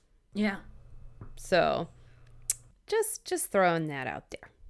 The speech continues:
Speaker 2: So this is also when we get Fernando ranting and raving about the friend zone, which was my first count of true hetero nonsense.
Speaker 1: I think there should be, like, an open discussion of feelings, but if you're not on the same page, then you need to be okay with being friends, because
Speaker 2: Mm-hmm.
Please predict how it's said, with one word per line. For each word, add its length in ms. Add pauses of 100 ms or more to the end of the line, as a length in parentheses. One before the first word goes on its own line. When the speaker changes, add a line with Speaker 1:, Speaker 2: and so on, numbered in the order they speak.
(240)
Speaker 2:
So 340
this 220
is 100
also 320
when 120
we 140
get 380 (440)
Fernando 560 (320)
ranting 440
and 120
raving 280
about 200
the 80
friend 320
zone, 420
which 240
was 160
my 140
first 400
count 480 (420)
of 140
true 320
hetero 360
nonsense. 680 (640)
Speaker 1:
I 80
think 240
there 120
should 280
be, 260
like, 380
an 120
open 260
discussion 520
of 100
feelings, 600
but 140
if 160
you're 100
not 220
on 120
the 100
same 340
page, 500
then 240
you 100
need 280
to 640
be 200
okay 520
with 240
being 200
friends, 520
because 720
Speaker 2:
Mm-hmm. 260